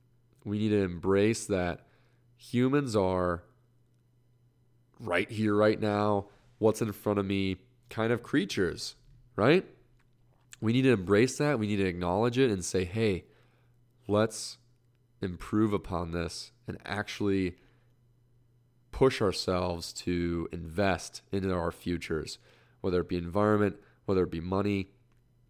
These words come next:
any of these things, right? I mean, if we don't, the costs are gonna be way more than, than anything we could even imagine right now. Buying organic, buying local food,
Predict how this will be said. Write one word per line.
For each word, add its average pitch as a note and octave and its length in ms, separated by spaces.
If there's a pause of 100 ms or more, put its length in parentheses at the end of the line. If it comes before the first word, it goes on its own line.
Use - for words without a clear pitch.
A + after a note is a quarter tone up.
any D3 160
of D#3+ 80
these E3 240
things, D3 300
right? A#2 180
I - 20
mean, B2 200 (640)
if - 180
we D3+ 140
don't, D3 440 (460)
the B2 80
costs F3+ 460
are B2 40
gonna G#2+ 100
be G2+ 120
way B2 400
more A2 380
than, F2+ 440 (680)
than G2+ 120 (140)
anything D#3 460
we G2+ 80
could G#2 120
even G2 220
imagine F2 500
right D#2+ 220
now. D2+ 320 (1800)
Buying A#2+ 240
organic, A2 440
buying G2+ 220
local F#2+ 340
food, A#2 460